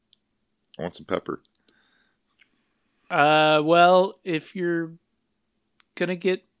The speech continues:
Speaker 2: pepper, don't forget your raincoat.
Speaker 1: Oh, that's terrible.
Speaker 2: That's terrible. I was waiting for you to save us.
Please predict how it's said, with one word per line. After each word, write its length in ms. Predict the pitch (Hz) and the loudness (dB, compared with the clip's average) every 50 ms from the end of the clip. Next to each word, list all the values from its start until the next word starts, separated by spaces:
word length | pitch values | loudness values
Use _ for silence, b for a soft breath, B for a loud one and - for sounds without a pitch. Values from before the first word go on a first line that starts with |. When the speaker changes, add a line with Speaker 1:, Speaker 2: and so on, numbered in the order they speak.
| _ _ _ _ _ _ - | _ _ _ _ _ _ -10
Speaker 2:
pepper, 560 | - 180 185 180 185 170 160 156 156 156 147 - | -8 -8 -6 -4 -4 -4 -4 -4 -4 -6 -8 -8
don't 180 | 165 160 151 | -8 -8 -8
forget 340 | - - 175 160 151 - - | -12 -16 -14 -14 -14 -14 -14
your 100 | 175 151 | -16 -14
raincoat. 560 | 143 147 160 165 151 - 170 170 165 - - - _ _ _ - | -14 -14 -14 -14 -14 -14 -14 -14 -14 -14 -16 -20 _ _ _ -20
Speaker 1:
Oh, 120 | 82 85 | -16 -16
that's 180 | 90 98 - - | -16 -16 -16 -18
terrible. 500 | - - - 64 67 67 64 62 64 64 | -14 -10 -8 -8 -8 -8 -10 -10 -10 -12
Speaker 2:
That's 260 | - 147 139 - - | -12 -12 -12 -12 -10
terrible. 560 | - - 147 143 139 135 131 135 139 135 139 _ _ _ _ _ _ _ _ _ _ _ _ _ _ _ _ _ _ _ _ _ _ _ _ _ _ _ _ _ _ _ _ _ _ _ b b b b b b b b b b b b b b b b b b b b b b b b b b b b b b b b b b b b b b b b b b b _ _ _ _ _ _ _ _ _ _ _ _ _ _ _ _ _ _ _ _ | -6 -6 -6 -6 -6 -10 -12 -12 -14 -16 -20 _ _ _ _ _ _ _ _ _ _ _ _ _ _ _ _ _ _ _ _ _ _ _ _ _ _ _ _ _ _ _ _ _ _ _ b b b b b b b b b b b b b b b b b b b b b b b b b b b b b b b b b b b b b b b b b b b _ _ _ _ _ _ _ _ _ _ _ _ _ _ _ _ _ _ _ _
I 80 | - 139 | -10 -8
was 140 | 131 123 131 | -6 -2 0
waiting 240 | 143 147 156 156 - | 0 0 0 -2 -6
for 100 | 151 151 | -6 -4
you 140 | 147 143 | -2 -2
to 80 | 139 139 | -2 -2
save 340 | - - 151 143 139 143 131 | -2 0 0 2 2 0 0
us. 280 | 135 135 - - - | -2 -4 -6 -8 -14